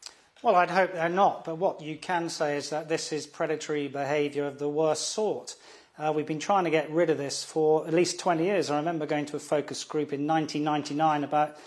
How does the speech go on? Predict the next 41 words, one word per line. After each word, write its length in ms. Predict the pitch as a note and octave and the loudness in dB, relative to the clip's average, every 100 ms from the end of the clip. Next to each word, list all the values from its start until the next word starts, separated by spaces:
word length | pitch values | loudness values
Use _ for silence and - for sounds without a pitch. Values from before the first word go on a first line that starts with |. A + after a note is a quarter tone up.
| - _ | -20 _
letting, 400 | D#3+ D#3 D#3 D3 | -2 0 0 0
uh, 140 | D3 D3+ D3+ | 0 0 2
gay 220 | F3+ G#3+ | 2 2
folk 400 | - C#3 C#3 C3+ | 0 -2 -2 -4
into 260 | C#3+ C3+ C3 | -6 -6 -8
the 80 | |
military. 560 | C3+ C#3+ C3+ - C#3+ C#3 - - _ | -6 -4 -6 -4 -4 -4 -8 -20 _
And, 140 | D#3+ E3 | 0 0
of 80 | |
course, 320 | E3 G#3+ F3 E3 | 2 2 2 0
it 80 | |
wasn't 300 | D#3+ G3+ D#3 | 2 2 0
the 60 | D3+ | -2
fact 260 | - D3+ D#3+ | 2 2 0
that 60 | |
we're 120 | D3 | -2
gonna 220 | D3+ D3 D3+ | -2 -2 0
let 240 | D3 C#3+ | -2 -2
gay 200 | D#3 E3+ | 0 0
folk 300 | E3 C3+ C3 | 0 -6 -6
into 220 | C3 B2+ | -12 -12
the 40 | C3 | -8
military, 380 | C#3+ D3 D#3 | -6 -4 -6
it's 100 | D#3 | -6
re-, 180 | D#3+ D#3+ | -2 0
whether 260 | E3 E3 D#3+ | 2 4 2
it's 160 | D3+ | 0
heterosexual 840 | - D#3+ D#3+ - E3+ - - D#3+ D3+ - - - | -6 -6 -6 -2 -2 -4 -4 -2 -4 -12 -16 -2
or 220 | D#3 C#3+ | 0 2
homosexual 640 | F3+ A#3 G#3+ D3 - C#3+ C#3 | 2 0 -2 -2 -2 -6 -4
people 380 | D3+ C#3+ D3+ | -4 -4 -2
that 160 | D3 D3+ | 2 2
are 60 | E3 | 2
predatory. 500 | F3+ A3 F3 - B2+ | 0 0 -2 -8 -8
And 140 | C#3 - - - | -10 -12 -8 -2
this 180 | E3 | 0
is 140 | F3 D#3+ | 0 0
just 260 | E3+ - | -2 -2
wrong 360 | C3+ D3 D3 E3 | 2 2 2 0
predatory 440 | D#3 C#3+ D3 E3 | 0 0 0 -2
behaviour. 560 | D#3+ D#3+ A3 A#3 D3+ | 0 -2 -2 -2 -4